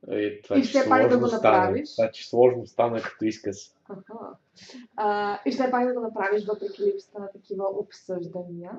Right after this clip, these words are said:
Speaker 2: Това е изневяра.
Speaker 1: Мгм.
Speaker 2: А, а пък, а, вече секс извън връзката е нещо, което се прави с уговорка. Може да е на база на „Ние сме заедно“, обаче всеки е свободен да прави каквото си иска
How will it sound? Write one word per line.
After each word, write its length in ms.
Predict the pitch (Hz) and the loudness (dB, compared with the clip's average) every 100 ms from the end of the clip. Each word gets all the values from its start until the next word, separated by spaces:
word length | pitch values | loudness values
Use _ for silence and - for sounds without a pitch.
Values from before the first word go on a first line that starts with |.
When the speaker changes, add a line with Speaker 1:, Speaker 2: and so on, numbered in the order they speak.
| 403 | -18
Speaker 2:
Това 200 | _ 170 | _ -8
е 60 | 165 | -8
изневяра. 600 | 165 170 165 170 - 214 - 240 254 _ _ | -10 -12 -14 -18 -18 -20 -20 -20 -20 _ _
Speaker 1:
Мгм. 200 | 127 135 185 - _ _ | -6 -6 -6 -14 _ _
Speaker 2:
А, 100 | 220 233 233 233 233 247 | -10 -8 -6 -6 -6 -8
а 180 | - 320 - | -8 -8 -8
пък, 400 | 247 247 - 269 | -10 -10 -10 -6
а, 520 | 269 262 254 233 - - _ _ 202 | -4 -4 -6 -6 -10 -16 _ _ -8
вече 440 | 190 190 208 - - _ _ | -8 -8 -14 -16 -18 _ _
секс 260 | - 214 - | -4 -4 -4
извън 360 | 196 180 196 175 | -8 -6 -8 -8
връзката 460 | 175 175 - - 294 | -10 -14 -18 -14 -10
е 80 | 320 | -8
нещо, 280 | 247 247 _ | -8 -10 _
което 260 | 202 196 _ | -14 -14 _
се 140 | _ | _
прави 260 | 185 180 185 | -12 -12 -14
с 80 | _ - | _ -20
уговорка. 800 | 190 170 185 185 185 226 277 339 _ _ _ _ - | -18 -14 -12 -14 -12 -10 -10 -10 _ _ _ _ -8
Може 280 | 202 202 | -8 -6
да 180 | 190 208 | -6 -6
е 20 | |
на 100 | 202 | -6
база 380 | 190 185 190 196 | -6 -2 -2 -4
на 220 | 202 196 196 196 196 _ _ _ _ 214 | -8 -10 -8 -10 -12 _ _ _ _ -8
„Ние 100 | 196 | -6
сме 180 | 202 | -10
заедно“, 340 | 180 190 247 285 | -2 0 0 0
обаче 240 | 226 208 | -4 -6
всеки 200 | - 190 | -10 -10
е 60 | 190 | -12
свободен 380 | - 185 185 185 | -10 -10 -8 -10
да 100 | 180 | -12
прави 180 | - - | -14 -16
каквото 280 | - - _ | -20 -20 _
си 100 | - | -20
иска 360 | - - 92 | -20 -20 -18